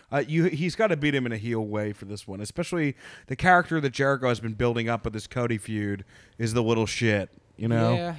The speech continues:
Speaker 2: yeah, man. I
Speaker 1: So how, how, you know, is there a new member of the Inner Circle revealed? We don't want this to become, you know, the N W O where there's fucking thirty members, but
Speaker 2: That's why I'm telling you it's hard to predict. There,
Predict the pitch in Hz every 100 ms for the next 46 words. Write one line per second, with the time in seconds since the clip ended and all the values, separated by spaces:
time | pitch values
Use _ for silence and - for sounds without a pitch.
0 | - 185 214 208 208 208 185 202 - -
1 | 151 175 180 147 175 170 160 165 147 131
2 | 120 135 127 139 135 131 135 123 127 127
3 | 131 - 135 135 139 135 131 135 135 135
4 | 135 127 120 123 120 113 113 117 117 120
5 | 117 113 113 _ _ _ _ _ - 113
6 | 117 110 104 113 110 110 104 107 107 113
7 | 113 107 107 101 - 117 113 104 107 107
8 | 104 113 113 104 101 - - 107 104 -
9 | _ _ _ _ _ _ _ _ _ _
10 | _ _ - _ - - - - - 180
11 | 247 247 233 269 269 233 233 240 220 220
12 | 175 247 - 185